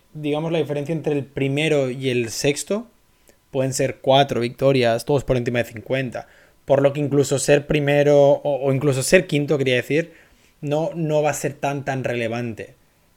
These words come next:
eh, a la hora del M V P, algo así como el caso Jokic. Si al final ganas cincuenta y dos o cincuenta y tres, es, es indiferente. Y es cierto que Trae Young tiene, em, tiene el equipo este año.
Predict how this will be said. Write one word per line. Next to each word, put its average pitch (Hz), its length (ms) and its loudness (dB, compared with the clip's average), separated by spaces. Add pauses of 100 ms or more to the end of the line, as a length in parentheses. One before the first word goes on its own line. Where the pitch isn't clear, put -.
(120)
eh, 110 280 -14
a 123 120 -14
la 120 100 -4
hora 117 140 -4
del 117 160 -2
M 113 100 -6
V 110 120 -8
P, 123 200 -2
algo 117 140 -2
así 120 120 -10
como 120 180 -8
el 110 60 -12
caso 117 320 -6
Jokic. 113 540 -8 (380)
Si - 140 -18
al 107 40 -18
final 104 220 -6
ganas 104 240 -6
cincuenta 104 320 -4
y - 20 2
dos 104 140 0
o 104 40 -12
cincuenta 107 380 -8
y - 20 -8
tres, 110 220 -8
es, 104 240 -14
es 104 120 -16
indiferente. 123 680 -6 (1200)
Y 143 100 0
es 143 100 0
cierto 190 240 4
que 170 120 2
Trae 151 200 2
Young 147 240 0
tiene, 139 520 -4 (180)
em, 110 880 -14
tiene 143 200 -4
el 131 60 -2
equipo 120 360 -4
este - 160 -16
año. 104 240 -10